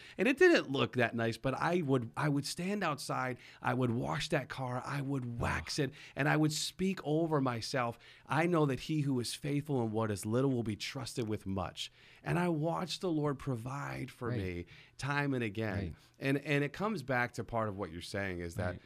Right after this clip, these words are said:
Speaker 1: the Lord will ensure when we live
Speaker 2: Right.
Speaker 1: to see his kingdom come, when we
Speaker 2: Mm-hmm.
Speaker 1: live to see his kingdom
Speaker 2: Yep.
Speaker 1: come, he will ensure we have our daily bread.
Speaker 2: Amen. Amen. And that's why it's so important, uh, like Zach was saying, don't let God be something you start with but
Speaker 1: Mm-hmm.
Speaker 2: don't end on,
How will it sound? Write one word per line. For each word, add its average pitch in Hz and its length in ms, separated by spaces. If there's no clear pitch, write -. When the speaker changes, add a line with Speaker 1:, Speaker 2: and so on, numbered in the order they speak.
Speaker 1:
the 117 120
Lord 120 480
will 143 220
ensure 131 800
when 107 340
we 175 240
live 143 480
Speaker 2:
Right. 92 200
Speaker 1:
to 123 120
see 143 200
his 143 160
kingdom 160 320
come, 110 340
when 104 220
we 113 80
Speaker 2:
Mm-hmm. 117 80
Speaker 1:
live 160 160
to 196 80
see 196 160
his 170 140
kingdom 147 240
Speaker 2:
Yep. 123 40
Speaker 1:
come, 95 180
he 135 200
will 127 180
ensure 104 320
we 90 140
have 82 180
our 82 100
daily 78 240
bread. 76 280
Speaker 2:
Amen. 92 480
Amen. 113 300
And 104 200
that's 127 320
why 123 240
it's 113 160
so 120 200
important, 107 520
uh, 92 160
like 90 180
Zach 98 280
was 98 100
saying, 98 240
don't 110 240
let 120 180
God 110 220
be 104 140
something 98 440
you 90 100
start - 420
with 95 240
but 104 80
Speaker 1:
Mm-hmm. 120 120
Speaker 2:
don't 95 220
end 120 240
on, 90 340